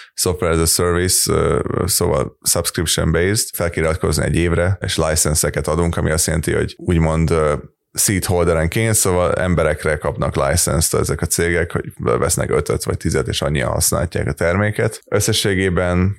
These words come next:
van egy Customer Success programunk, ez azt jelenti, hogy adunk az ügyfélnek egy, úgymond egy szakértő embert, aki nekünk dolgozik, és ők segítik az ügyfeleinket abba, hogy megfelelően elindítsák ezt az újfajta tartalomgyártási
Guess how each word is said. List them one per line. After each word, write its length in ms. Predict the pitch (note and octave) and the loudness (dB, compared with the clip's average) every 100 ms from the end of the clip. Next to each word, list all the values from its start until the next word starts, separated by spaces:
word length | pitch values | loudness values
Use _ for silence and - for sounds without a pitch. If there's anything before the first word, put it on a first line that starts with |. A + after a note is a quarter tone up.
| - | -6
van 140 | F#2+ F#2 | -2 0
egy 100 | F2 | 0
Customer 480 | F#2+ - F#2+ E2+ | 0 2 2 2
Success 400 | E2 F2+ - E2 | 0 0 0 0
programunk, 600 | - F#2 E2+ F#2+ A#2 A#2+ | 0 0 2 2 2 2
ez 80 | G#2 | 2
azt 200 | F2+ F2+ | 2 2
jelenti, 340 | F2+ F2 F2+ E2+ | 0 0 0 2
hogy 260 | E2 D#2+ | 2 2
adunk 420 | D#2+ D2+ E2+ E2+ E2+ | 2 2 2 2 2
az 80 | |
ügyfélnek 640 | F2 E2+ - E2+ E2 D#2+ - | 0 -2 -2 0 0 0 0
egy, 260 | E2 - - - - _ | -2 -4 -12 -20 -20 _
úgymond 420 | - F2 E2 E2+ | 0 2 2 2
egy 80 | E2+ | 0
szakértő 560 | - G2 G#2+ F#2 - E2+ | 0 0 0 -2 0 2
embert, 420 | G2+ G#2 B2 C3+ | 2 2 2 0
aki 360 | F#2+ F2+ F2 D#2+ | -2 -2 -2 -2
nekünk 400 | - E2 E2 D#2+ | -2 -2 0 0
dolgozik, 600 | F#2 G#2+ A2 G#2+ G#2+ - - - _ | 2 2 2 0 -2 -8 -20 -20 _
és 400 | C#3+ - E2+ - - | -8 -2 0 0 0
ők 160 | F2 | 0
segítik 680 | - E2+ E2+ D#2+ E2 D#2 - | 0 0 0 0 -2 -4 -2
az 60 | F2+ | -2
ügyfeleinket 680 | E2 - D#2 D#2+ D#2 D#2 | 0 -2 0 0 0 0
abba, 220 | D#2 D#2+ E2 | -2 0 0
hogy 180 | C2 | 0
megfelelően 600 | D2+ E2 - E2 C#2 D2 - | 0 -2 -2 -2 0 -2 -2
elindítsák 640 | F#2 F2+ F2+ - F2+ F2+ | 0 2 0 0 -2 -2
ezt 240 | - - - | -2 -2 0
az 120 | D#2+ | 2
újfajta 800 | F2 E2+ - E2 E2 E2+ D#2+ D#2+ - | 2 2 0 0 0 0 0 0 0
tartalomgyártási 1080 | F2+ - F2+ F2+ E2+ E2+ F2+ - E2+ E2+ | -2 0 0 2 0 0 0 0 0 0